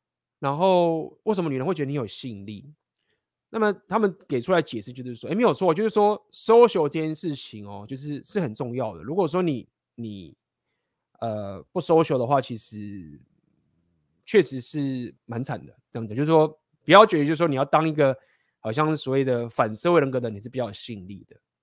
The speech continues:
这不一定。但总而言之，他们讲说这些没有同理心的人为什么会受女人吸引，有一部分的原因是在于说，一个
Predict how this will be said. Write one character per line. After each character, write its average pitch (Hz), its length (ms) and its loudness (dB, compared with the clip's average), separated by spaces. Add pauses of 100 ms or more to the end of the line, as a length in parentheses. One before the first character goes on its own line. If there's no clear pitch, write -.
(120)
这 123 300 -4
不 - 140 -12
一 117 40 -10
定。 104 220 -14 (1400)
但 202 160 2
总 139 160 -2
而 120 60 -4
言 120 180 -4
之， 135 140 -8
他 160 100 -2
们 143 160 -2
讲 110 160 -6
说 139 140 -6
这 156 60 -6
些 175 60 0
没 175 100 0
有 156 80 2
同 147 180 -6
理 123 100 -6
心 131 220 -10
的 127 80 -2
人 101 180 -8
为 151 80 -6
什 123 100 -10
么 113 80 -8
会 135 60 -4
受 135 160 -6
女 110 120 -8
人 101 140 -14
吸 123 180 -14
引， 113 80 -10
有 107 100 -8
一 - 20 -10
部 202 140 -6
分 202 100 4
的 160 60 2
原 135 120 2
因 143 80 -2
是 147 140 -6
在 151 160 2
于 127 120 -2
说， 120 360 -6 (640)
一 208 100 0
个 147 600 8